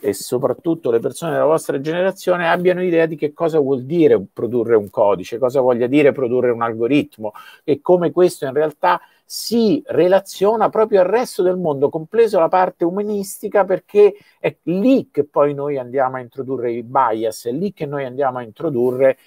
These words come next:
i problemi. Cioè, e qui io chiudo su questa, su questa frase che lascio, lascio così, noi abbiamo fatto tantissima strada per in qualche modo uscire da, da, da, dal, dal potere, no, delle caste,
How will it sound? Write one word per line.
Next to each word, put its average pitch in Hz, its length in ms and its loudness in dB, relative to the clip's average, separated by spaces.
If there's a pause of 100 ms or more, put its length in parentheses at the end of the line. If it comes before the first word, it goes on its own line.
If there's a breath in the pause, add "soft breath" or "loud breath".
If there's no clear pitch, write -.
(160)
i 131 140 -8
problemi. 92 600 -8 (320 soft breath)
Cioè, 160 300 4 (180 loud breath)
e 131 140 -8
qui 151 320 2
io 139 240 6
chiudo 156 500 0
su - 220 -10
questa, 123 580 0
su - 240 -12
questa 143 320 -2
frase 143 420 2
che 117 100 -4
lascio, 123 600 -2
lascio 151 320 -4
così, 165 240 -2
noi 151 80 -6
abbiamo 117 240 -6
fatto 147 240 -4
tantissima 160 580 -6
strada 131 520 2
per 120 120 -2
in 120 120 -10
qualche 120 320 -2
modo 139 480 4 (380 soft breath)
uscire 170 800 2
da, 131 200 4
da, 123 180 4
da, 123 160 4
dal, 120 460 0
dal 120 240 0
potere, 135 480 2
no, 135 180 4
delle 110 240 0
caste, 135 720 -6